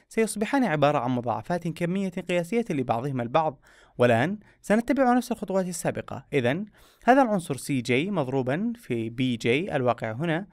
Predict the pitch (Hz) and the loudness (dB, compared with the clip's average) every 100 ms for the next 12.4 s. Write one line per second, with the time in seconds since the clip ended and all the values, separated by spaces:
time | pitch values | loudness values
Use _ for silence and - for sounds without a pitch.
0 | _ _ 147 156 214 208 165 120 147 151 | _ _ 0 2 2 2 2 2 2 0
1 | 127 120 170 190 - 180 135 - 123 110 | 0 0 0 -2 -8 -6 -6 -2 -2 0
2 | 135 214 _ _ - 180 269 269 254 233 | 0 -4 _ _ -4 0 4 4 4 2
3 | 170 156 165 151 160 143 147 170 165 151 | 0 0 0 -2 -2 -2 -2 -6 -6 -4
4 | 123 117 170 117 - 143 113 147 208 - | -4 -2 -4 -6 -6 -2 0 0 -6 -14
5 | _ - 135 123 139 127 123 123 120 120 | _ -2 0 2 0 -2 -2 0 2 0
6 | 175 - _ - 135 135 117 113 123 117 | 0 -6 _ -8 2 2 2 2 0 2
7 | 123 160 220 185 - - 127 110 104 - | 0 0 -4 -6 -6 -4 -2 -4 -8 -10
8 | - 143 127 147 208 - _ _ - 131 | -6 -2 2 0 0 -8 _ _ -4 -2
9 | 123 170 196 - 147 208 - 120 - 127 | 0 0 0 0 -2 -4 -6 -8 -2 -2
10 | 117 - 143 208 - - 127 120 165 240 | -2 -2 -2 -2 -6 -10 -4 -2 0 -2
11 | 240 _ _ - 127 113 110 - 151 123 | -4 _ _ -6 2 4 2 -4 -6 -6
12 | - 131 170 233 | -4 -2 -2 -2